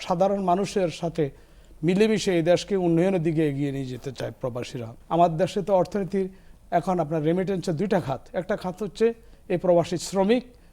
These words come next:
যাদের পিছনে সরকারের এক টাকা ব্যয় নাই, আরেকটা খাত হচ্ছে গার্মেন্টস। গার্মেন্টসের পিছনে সরকারের বাজেটের প্রায় অর্ধেক সেখানে ইনভেস্ট করে, কিন্তু সেখান থেকে সে পরিমাণ রিটার্ন আসে না।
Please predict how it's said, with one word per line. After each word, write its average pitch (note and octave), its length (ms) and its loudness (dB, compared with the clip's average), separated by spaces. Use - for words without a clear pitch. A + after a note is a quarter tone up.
যাদের E3 300 2
পিছনে G3+ 300 -4
সরকারের G3+ 540 2
এক F3 200 0
টাকা F3 180 -2
ব্যয় F3 240 4
নাই, A#3+ 220 0
আরেকটা F#3+ 380 2
খাত F3 300 -2
হচ্ছে F3+ 280 -2
গার্মেন্টস। D#3 580 0
গার্মেন্টসের G3 480 2
পিছনে B3+ 500 -2
সরকারের G3+ 580 2
বাজেটের G#3 540 4
প্রায় G3+ 320 2
অর্ধেক F3+ 400 6
সেখানে G3 420 2
ইনভেস্ট G3 420 8
করে, C3 260 2
কিন্তু F#3 180 -2
সেখান G#3+ 340 2
থেকে A#3+ 180 2
সে - 140 0
পরিমাণ G3 400 -2
রিটার্ন E3 360 2
আসে D3 240 -2
না। B2+ 140 -10